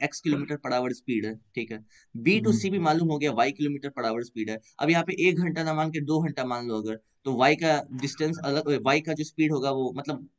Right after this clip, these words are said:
Speaker 1: यहाँ से यहाँ तक जाने का जो speed होगा वो डबल हो जाएगा, अलग हो जाएगा,
Speaker 2: हाँ।
Speaker 1: है ना। तो ए से
Speaker 2: हाँ।
Speaker 1: सी का जो स-, तो ए से बी का अलग स्पीड है x kilometer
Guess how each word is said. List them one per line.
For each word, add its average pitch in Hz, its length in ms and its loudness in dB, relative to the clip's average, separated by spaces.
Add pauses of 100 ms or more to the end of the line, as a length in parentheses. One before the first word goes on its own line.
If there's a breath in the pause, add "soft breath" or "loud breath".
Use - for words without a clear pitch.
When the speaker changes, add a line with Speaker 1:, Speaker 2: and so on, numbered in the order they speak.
(140)
Speaker 1:
यहाँ 147 240 0
से 160 140 -4
यहाँ 147 180 0
तक 151 60 -6
जाने 139 240 -6
का 151 80 -4
जो 143 100 -2
speed 156 280 2
होगा 139 200 -2
वो 127 80 0
डबल 131 260 0
हो 160 80 2
जाएगा, 123 320 -4 (300)
अलग 156 160 6
हो 151 100 4
जाएगा, 113 340 -2
Speaker 2:
हाँ। 113 220 12
Speaker 1:
है 135 80 4
ना। 123 120 -4 (480)
तो - 320 -2
ए 147 260 4
से - 140 0
Speaker 2:
हाँ। 160 140 10
Speaker 1:
सी 190 120 4
का 202 160 -2
जो 180 100 0
स-, - 220 -10 (320)
तो 160 240 -2
ए 180 160 6
से 202 140 -2
बी 170 240 -2
का 202 100 -2
अलग 170 260 2
स्पीड 170 360 -2
है 202 160 -6
x 147 200 -4
kilometer 156 380 -6